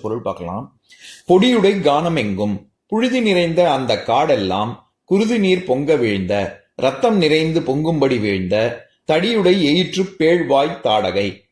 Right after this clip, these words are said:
தடித்த உடலும் கோரை பற்களும் குகை போன்ற வாயும் கொண்ட தாடகை என்னும் அவ்வரக்கி தலைகள் தோறும் முடியுடை அரக்கருக்கு தலைகள் தோறும் மணிமுடியை உடைய பத்து தலைகளை உடைய ர-, அரக்கனாகிய ராவணனுக்கு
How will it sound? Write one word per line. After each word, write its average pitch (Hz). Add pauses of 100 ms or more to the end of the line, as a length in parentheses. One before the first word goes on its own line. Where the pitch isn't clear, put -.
தடித்த 202
உடலும் 139
கோரை 185
பற்களும் 143
குகை 139
போன்ற 190
வாயும் 143
கொண்ட 120
தாடகை 147
என்னும் 110
அவ்வரக்கி 104 (420)
தலைகள் 208
தோறும் 147
முடியுடை 156
அரக்கருக்கு 113 (240)
தலைகள் 185
தோறும் 175
மணிமுடியை 156
உடைய 123
பத்து 135
தலைகளை 151
உடைய 110
ர-, 110
அரக்கனாகிய 131
ராவணனுக்கு 110